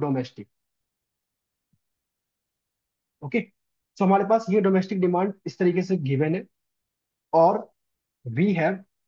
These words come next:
domestic supply, डीओएमएनएस, ओके। अब जहां पे ये आपस में equate कर रहे हैं,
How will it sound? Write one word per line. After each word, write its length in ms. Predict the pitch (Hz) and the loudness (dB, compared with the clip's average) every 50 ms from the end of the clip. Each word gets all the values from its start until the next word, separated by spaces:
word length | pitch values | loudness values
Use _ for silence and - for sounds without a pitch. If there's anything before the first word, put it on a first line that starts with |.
| _ _ _ _ _ _ _ _ _ - | _ _ _ _ _ _ _ _ _ -8
domestic 480 | 131 127 151 156 160 156 - - 190 190 | -4 -2 0 0 0 0 -2 -6 -6 -4
supply, 360 | - 143 117 - 110 110 - - _ _ _ _ _ _ _ _ _ _ _ _ _ _ _ _ _ _ _ _ _ _ _ _ _ _ _ _ _ _ _ _ _ _ _ _ _ _ _ _ _ _ _ _ _ _ _ _ _ _ _ _ | -6 -8 -8 -8 -8 -10 -10 -12 _ _ _ _ _ _ _ _ _ _ _ _ _ _ _ _ _ _ _ _ _ _ _ _ _ _ _ _ _ _ _ _ _ _ _ _ _ _ _ _ _ _ _ _ _ _ _ _ _ _ _ _
डीओएमएनएस, 1300 | 123 120 120 143 160 170 - 170 165 - - 135 165 185 208 190 - - 135 131 113 107 113 - - - - _ _ _ - | -10 -6 -6 -4 -4 -4 -2 0 -2 0 0 -2 -2 -2 -2 -4 -6 -8 -6 -6 -6 -6 -10 -14 -18 -20 -20 _ _ _ -10
ओके। 160 | 160 147 233 240 - - _ _ _ _ _ _ _ _ - | -8 -6 -6 -8 -8 -12 _ _ _ _ _ _ _ _ 0
अब 180 | 202 208 196 147 | 2 2 2 2
जहां 320 | 127 175 151 160 196 247 254 254 | 0 0 2 2 2 2 2 4
पे 60 | 226 190 196 196 - - - | 4 4 4 2 0 -6 -6
ये 140 | 143 147 208 | -2 2 4
आपस 380 | 214 180 175 - 208 202 196 - | 4 4 2 2 -2 -4 -2 -2
में 100 | 226 226 233 - | -2 -4 -2 -2
equate 500 | 196 190 196 196 185 190 190 196 190 - | -4 -2 0 2 4 4 4 2 0 -2
कर 100 | 170 160 | -6 -4
रहे 140 | 147 131 120 | -4 -6 -8
हैं, 140 | 110 104 | -10 -12